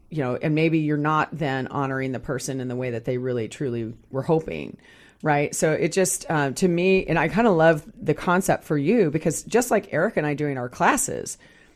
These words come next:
the idea of doing those classes, and that's a two-year certificate, someone doesn't have to come to a class and wanna buy a house right this second. They just wanna get prepared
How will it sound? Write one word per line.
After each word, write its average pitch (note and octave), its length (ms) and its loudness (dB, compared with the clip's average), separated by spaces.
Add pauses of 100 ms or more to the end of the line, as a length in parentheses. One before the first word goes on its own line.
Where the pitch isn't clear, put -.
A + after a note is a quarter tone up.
(100)
the F3 80 6
idea F#3 260 6
of A3+ 60 0
doing G#3 180 4
those E3 140 0
classes, D3+ 460 0
and D3+ 80 0
that's D3 140 -2
a D3+ 60 -2
two-year D#3+ 460 -2
certificate, A3 720 -2
someone C4 240 6
doesn't A#3+ 240 2
have F3+ 140 0
to E3 100 -6
come F#3 200 0
to E3+ 100 4
a C#3+ 80 2
class E3 340 2
and D3 120 0
wanna C#3 140 -2
buy C#3+ 160 0
a C#3 80 -2
house C#3 240 0 (100)
right C#3 260 -2
this C3 200 -2
second. - 560 -4 (480)
They F3 160 6
just G3 240 -2
wanna F#3 220 2
get D#3+ 260 -4
prepared D#3+ 720 0